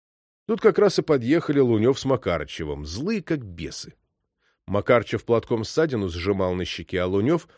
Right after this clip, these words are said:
высыпал майору Запылаеву на стол гильзы от пистолета. Штуки четыре.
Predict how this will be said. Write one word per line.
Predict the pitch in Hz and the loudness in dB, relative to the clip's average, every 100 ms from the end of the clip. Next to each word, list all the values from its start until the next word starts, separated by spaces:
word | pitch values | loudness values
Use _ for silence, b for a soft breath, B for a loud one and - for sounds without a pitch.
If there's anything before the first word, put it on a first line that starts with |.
| b - | b -10
высыпал | 85 135 - - 117 | -2 -2 -2 -2 0
майору | 110 117 127 113 | 2 2 2 2
Запылаеву | 98 95 113 131 160 123 101 | -2 -2 -2 0 2 2 2
на | 101 | 0
стол | - 139 123 | 0 0 0
гильзы | 120 147 87 | -2 -2 0
от | 82 - | -2 -4
пистолета. | 80 - 90 78 73 - _ _ _ _ | -10 -4 -2 -4 -6 -16 _ _ _ _
Штуки | - - 208 | -14 -10 -10
четыре. | - 185 - 82 69 | -8 -8 -4 -6 -6